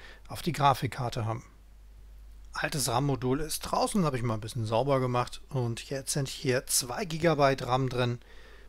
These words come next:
mit anderen Modulen, mit Samsung-Modulen und mal gucken, ob die funktionieren. Funktioniert auch nicht.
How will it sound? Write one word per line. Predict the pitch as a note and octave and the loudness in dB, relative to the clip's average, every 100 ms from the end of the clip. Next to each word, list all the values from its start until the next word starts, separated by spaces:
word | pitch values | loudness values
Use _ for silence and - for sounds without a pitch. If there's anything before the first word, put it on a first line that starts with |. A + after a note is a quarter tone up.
| - | -8
mit | C3+ A#2+ - | -6 -6 -6
anderen | D3 D#3 C#3+ | -2 2 2
Modulen, | C3 A#2+ D3+ D3 | 2 0 2 4
mit | C3 A#2 | 2 2
Samsung-Modulen | C3+ A3+ G#3+ F3+ E3+ F3 F3 | 2 2 4 4 4 4 4
und | F#3 D3+ | 4 2
mal | C#3 D3 - | 2 0 -4
gucken, | C#3 B2 B2 | -2 0 -2
ob | - | -4
die | A#2+ | -8
funktionieren. | - A#2+ - D3 A2+ - - - - - - - - - - - - - | -4 -4 0 0 0 -2 -18 -20 -20 -20 -20 -20 -20 -20 -20 -18 -14 -2
Funktioniert | C#4+ - G#3+ G3+ F3+ | -2 2 4 2 4
auch | F3+ - | 2 4
nicht. | E3 D3 - | 4 4 0